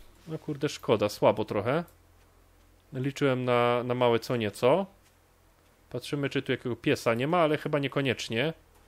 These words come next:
Co, nie, kamień mnie nie interesuje, bardziej porzucone śmieci. Kukurydza, no dobra, nasiona.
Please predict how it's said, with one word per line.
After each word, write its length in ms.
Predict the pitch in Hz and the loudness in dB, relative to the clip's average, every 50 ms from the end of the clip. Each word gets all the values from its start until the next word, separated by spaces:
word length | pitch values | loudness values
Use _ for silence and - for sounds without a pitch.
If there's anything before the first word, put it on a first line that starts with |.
| - - - - | -20 -20 -20 -18
Co, 120 | - 127 | -16 -14
nie, 240 | 123 120 117 113 104 | -14 -10 -10 -10 -10
kamień 400 | - - - 139 143 143 139 131 | -6 -2 -2 -2 0 -2 -4 -4
mnie 100 | 123 123 | -4 -4
nie 100 | 123 127 | -4 -4
interesuje, 380 | 123 117 - 120 117 - 117 113 | -6 -6 -6 -6 -4 -4 -2 -2
bardziej 260 | 131 131 131 131 117 | -2 -2 0 -2 -4
porzucone 420 | - 123 117 117 - - 127 117 | -4 -6 -6 -6 -6 -6 -4 -4
śmieci. 480 | - - 131 117 104 - - 117 131 135 - - - - - - - - - - - - | -4 -4 -4 -6 -4 -4 -4 -6 -6 -6 -8 -14 -18 -20 -20 -20 -20 -20 -20 -20 -20 -20
Kukurydza, 560 | - - 147 - 160 160 156 156 139 123 107 104 | -16 -16 -6 0 2 4 4 4 4 4 4 2
no 120 | 113 117 | 4 2
dobra, 280 | 131 147 123 110 107 104 | 0 0 0 0 0 0
nasiona. 520 | 110 107 - 143 139 135 135 139 135 131 | 0 -2 -2 -2 0 2 2 2 2 0